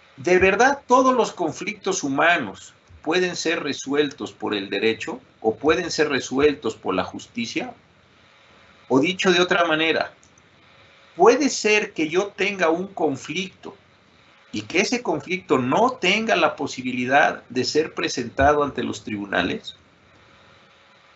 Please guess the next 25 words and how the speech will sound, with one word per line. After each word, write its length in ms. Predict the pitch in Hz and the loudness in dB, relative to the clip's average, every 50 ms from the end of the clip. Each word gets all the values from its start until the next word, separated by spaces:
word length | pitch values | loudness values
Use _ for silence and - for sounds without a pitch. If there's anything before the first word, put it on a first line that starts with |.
| _ _ _ _ _ _ _ - - - | _ _ _ _ _ _ _ -20 -14 0
Y 140 | 110 127 135 | 2 4 4
entonces 480 | 131 - 196 208 262 262 - 262 196 | 4 4 4 4 4 4 2 0 0
me 80 | 196 165 | 0 0
voy 180 | 151 185 226 | 0 2 2
a 100 | 262 262 | 2 2
quedar 300 | - - 170 196 220 - | 2 2 2 2 2 2
con 160 | - 214 190 175 | 0 -4 -4 -4
mi 80 | 151 | -6
conflicto. 540 | - - 139 127 - - - - - - - - _ _ _ _ _ _ _ _ _ _ | -6 -6 -6 -6 -4 -6 -8 -8 -8 -16 -20 -20 _ _ _ _ _ _ _ _ _ _
¿Por 180 | 135 135 135 | 0 0 2
qué? 160 | - 156 165 170 | 0 0 -2 0
Porque 300 | - 147 - - 110 98 | -2 -6 -6 -4 -8 -6
no 180 | 104 113 120 | -4 -2 -2
lo 160 | 139 160 - | -2 -2 -2
puedo 180 | - 135 135 139 | -2 -4 -4 -4
presentar 500 | - 143 135 - - 101 - - 98 104 | -4 -6 -6 -6 -6 -8 -2 0 2 2
a 60 | 117 | 2
los 180 | 120 127 123 - | 2 0 -4 -6
tribunales. 540 | - - 139 147 156 202 277 311 269 - - _ _ _ _ _ _ - | -6 -6 -6 -4 -2 -2 -4 -4 -4 -10 -16 _ _ _ _ _ _ 0
No 160 | 131 139 151 | 2 2 4
me 120 | 151 - | 4 2
puedo 260 | - - 143 143 135 135 | 0 2 4 6 6 6
hacer 160 | 131 143 135 | 4 2 0
justicia 580 | - 127 113 - - - 123 117 - 117 104 | -2 -4 -8 -8 -6 -6 -4 -2 -2 -4 -4
por 200 | - 107 101 - | -2 -4 -6 -6